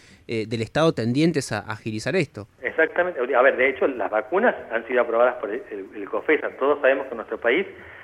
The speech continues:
Speaker 2: la salud es federal. El cofesa es la reunión de todos los ministros de salud de nación. Lo que se acuerda en el cofesa se cumple en todas las jurisdicciones del país y el cofesa está totalmente alineado con,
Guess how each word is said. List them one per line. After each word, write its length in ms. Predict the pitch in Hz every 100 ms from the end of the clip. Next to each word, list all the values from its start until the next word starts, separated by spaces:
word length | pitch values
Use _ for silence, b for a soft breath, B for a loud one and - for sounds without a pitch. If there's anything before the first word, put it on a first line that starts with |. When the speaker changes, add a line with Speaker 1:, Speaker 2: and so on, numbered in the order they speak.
| B
Speaker 2:
la 160 | 113 101
salud 180 | 107 117
es 80 | 117
federal. 540 | 110 117 151 190 220 B B B -
El 120 | 113
cofesa 480 | - 113 156 151 139
es 300 | 131 147 -
la 160 | 120 113
reunión 580 | 113 113 135 170 220
de 120 | 185 -
todos 260 | 170 185
los 100 | 170
ministros 440 | 127 131 127 131 113
de 80 | -
salud 360 | 113 117 151 170 B B B
de 100 | -
nación. 500 | 107 98 - 170 247 - B B B
Lo 180 | 120 113
que 80 | -
se 100 | 110
acuerda 280 | 104 139 135
en 80 |
el 80 | 117
cofesa 400 | 113 - 156 185
se 100 | -
cumple 520 | - 143 156 156 170 131
en 120 | 107
todas 240 | 135 135
las 120 | 117
jurisdicciones 540 | - 110 104 104 127 117
del 100 | 107
país 320 | 104 120 233 - B B B -
y 60 |
el 100 | 104
cofesa 400 | 92 101 143 147
está 340 | - 123 - -
totalmente 720 | 107 - 139 143 143 143 143
alineado 680 | 110 110 120 143 151 196 -
con, 320 | 131 151 208